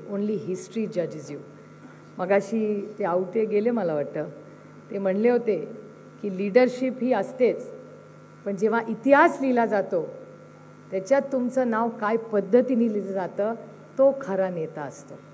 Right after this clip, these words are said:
त्याच्यामुळे कुणाबद्दल, काय बद्दल आपण काय म्हणू, काय लिहू, ह्याला महत्त्व नसतं. पण आज महाराष्ट्र,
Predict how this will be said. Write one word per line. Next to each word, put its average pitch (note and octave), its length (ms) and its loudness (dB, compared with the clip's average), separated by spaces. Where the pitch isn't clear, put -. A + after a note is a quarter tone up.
त्याच्यामुळे G#3 320 -2
कुणाबद्दल, A#3+ 800 6
काय A#3 260 4
बद्दल B3 500 2
आपण A3+ 240 2
काय A#3 260 4
म्हणू, A#3+ 340 4
काय A3+ 340 4
लिहू, A3+ 220 4
ह्याला G3+ 460 -4
महत्त्व G3+ 320 -2
नसतं. F#3 400 -6
पण G#3+ 120 4
आज A3+ 280 6
महाराष्ट्र, A#3+ 880 2